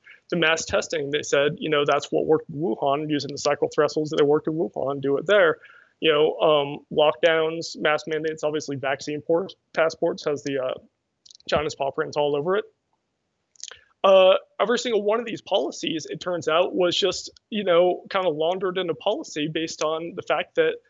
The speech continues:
our officials and our elites were, uh, rubber stamping this lie that the Chinese Communist Party had succeeded in eliminating this virus. And of course, you know, even if that wasn't obvious enough, I mean,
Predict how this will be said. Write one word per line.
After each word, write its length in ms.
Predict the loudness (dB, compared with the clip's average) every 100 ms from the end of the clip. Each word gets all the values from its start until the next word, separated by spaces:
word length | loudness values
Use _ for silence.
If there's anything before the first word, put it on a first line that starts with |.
| -20 _ _ 0
our 140 | 2
officials 560 | 4 2 0 0 -4 -2
and 120 | 0
our 160 | 2 2
elites 520 | 0 -4 -6 -12 -16 _ _ -4
were, 540 | 2 4 6 4 0 -6 _ _ 0
uh, 340 | 2 4 2 0
rubber 320 | 0 0 0 -2
stamping 760 | -4 -4 -4 -6 -6 -8 -12 _
this 240 | -4 -2 -2
lie 520 | -2 0 0 -2 -6 -10 _ _ _ -4
that 380 | 2 4 4 0 -4 _ -10
the 100 | -4
Chinese 340 | 0 0 -2
Communist 380 | -4 -4 -4 -6
Party 240 | -4 -4 -6
had 120 | -10
succeeded 640 | -10 -10 -10 -8 -8 -6
in 160 | -6 -4
eliminating 400 | 0 0 0 -4
this 140 | -4
virus. 500 | 2 2 2 -8 -14 -18 -20 -20 -4
And 100 | -2
of 60 | 4
course, 280 | 4 4
you 80 | 4
know, 220 | 6 6 4
even 200 | -2 -2
if 120 | 0
that 140 | 2 2
wasn't 360 | 2 0 0
obvious 460 | 2 2 0 -6 -6
enough, 320 | -2 -2 0 -2
I 60 |
mean, 200 | -4 -6